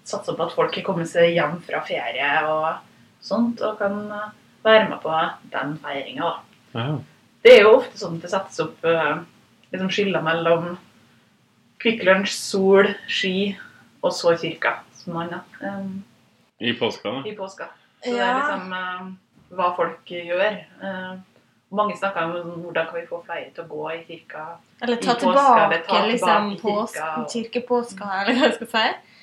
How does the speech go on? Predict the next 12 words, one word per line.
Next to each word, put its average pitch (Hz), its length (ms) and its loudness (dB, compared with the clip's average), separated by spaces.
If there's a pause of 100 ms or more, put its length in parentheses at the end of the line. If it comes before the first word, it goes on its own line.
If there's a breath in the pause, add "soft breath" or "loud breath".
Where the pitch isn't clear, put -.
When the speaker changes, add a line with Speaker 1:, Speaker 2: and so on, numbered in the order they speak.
(300 loud breath)
Speaker 2:
Ja, 131 140 2
fordi 135 100 0
Speaker 3:
Ja. 127 60 -2
Speaker 2:
det 139 80 6
er 151 40 6
litt 151 140 0
spesielt, 127 280 -6
fordi 135 200 -2
i 131 160 0
jula, 104 840 -2 (160)
altså, - 500 -12
det, 104 240 -6